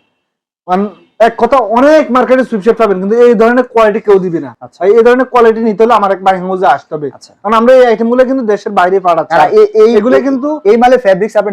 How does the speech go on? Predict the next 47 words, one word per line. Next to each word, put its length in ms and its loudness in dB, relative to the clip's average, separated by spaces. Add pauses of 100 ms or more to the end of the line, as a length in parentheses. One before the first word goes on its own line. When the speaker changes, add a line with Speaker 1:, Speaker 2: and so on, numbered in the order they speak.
Speaker 2:
নিজেরা 280 -2
চুজ 140 -6 (100)
করেন? 180 -8 (220)
Speaker 1:
জি, 80 0 (200)
এই, 60 2 (160)
এই 120 -4
মালে 120 0 (100)
ফেব্রিক্স 340 0
নিজেরা 220 0 (100)
চুজ 180 -4 (100)
করি 120 4 (100)
এবং 160 0
কি 60 -2 (160)
প্রত্যেকটাই 540 -4
ফ্যাশন 300 0
হয় 120 0
এবং 100 -2 (160)
জিএসএম 360 -2
খুবই 240 -4
ভালো 180 2
মানের 200 0 (340)
এবং 120 0 (120)
কালার 240 2
কস 200 0
গ্যারান্টি 340 0
দিয়ে 140 0
আমরা 160 -4
বিক্রি 240 -8
করতেছি। 380 -12 (200)
Speaker 2:
আচ্ছা। 180 -20 (120)
Speaker 1:
প্রত্যেকটাই 400 0 (100)
শোরুম 300 2
কোয়ালিটি 280 0
আইটেম। 160 -4
এগুলো 200 2
কিন্তু 200 -6
সামনে 300 -4
কিছু 200 -6
আইটেম 200 -2 (120)
আসবে, 240 -4
এখনো 260 -4
আসে 200 -8
নাই, 80 -2 (380)
কিছু 200 -8
আইটেম 160 0 (100)
সামনে 200 0 (100)
আসবে। 240 0